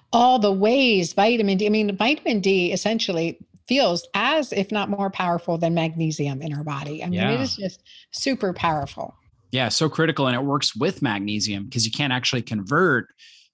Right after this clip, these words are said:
Speaker 2: your inactive form of vitamin D to active form without magnesium. So they really work hand in hand, but they're so critical for so many, uh, functions in the body. And I know you've written a lot and we've talked in the past about oxytocin,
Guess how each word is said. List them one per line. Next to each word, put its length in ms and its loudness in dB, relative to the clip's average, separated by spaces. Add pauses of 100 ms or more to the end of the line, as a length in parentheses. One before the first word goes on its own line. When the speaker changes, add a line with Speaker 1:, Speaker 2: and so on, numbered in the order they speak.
Speaker 2:
your 220 2
inactive 520 -2
form 240 -2
of 60 -4
vitamin 340 -2
D 180 -4
to 220 0
active 380 -2
form 460 -6
without 360 -2
magnesium. 560 -4
So 100 -6
they 80 2
really 220 4
work 180 0
hand 240 -2
in 80 -6
hand, 440 -2
but 120 -6
they're 140 -4
so 180 0
critical 400 -6
for 120 -14
so 340 -2
many, 440 -2 (460)
uh, 160 0
functions 840 -2
in 140 -2
the 40 -4
body. 500 -2 (320)
And 80 -2
I 60 0
know 120 2
you've 240 0
written 340 0
a 80 0
lot 240 0
and 60 -2
we've 140 -4
talked 280 -6
in 20 -4
the 60 -6
past 300 -4
about 200 -4
oxytocin, 1040 -2